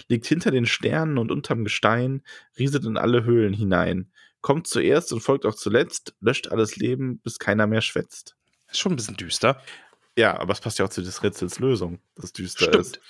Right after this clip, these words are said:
Speaker 1: Denn Bilbo, der hat das Rätsel auch schon mal gehört, das ist natürlich pures Glück, aber gut, wenn man sich mit Rätseln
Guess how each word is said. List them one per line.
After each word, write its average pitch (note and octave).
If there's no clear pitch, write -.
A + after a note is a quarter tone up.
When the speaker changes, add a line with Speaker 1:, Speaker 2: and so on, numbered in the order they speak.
Speaker 1:
Denn A2+
Bilbo, E3+
der B2+
hat -
das D#3
Rätsel D#3+
auch C3
schon C3
mal B2
gehört, C#3
das B2
ist C#3+
natürlich C#3
pures C3
Glück, -
aber A#2
gut, C#3
wenn G2
man G2+
sich G2+
mit G2+
Rätseln G#2